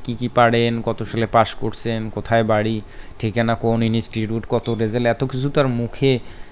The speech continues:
এ, শুনে নেওয়াটা সম্ভব না, তাই না? শর্টকাটে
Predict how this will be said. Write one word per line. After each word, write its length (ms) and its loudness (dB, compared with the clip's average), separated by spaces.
এ, 140 0
শুনে 320 4
নেওয়াটা 520 4
সম্ভব 340 2
না, 140 0
তাই 160 0
না? 160 4
শর্টকাটে 680 2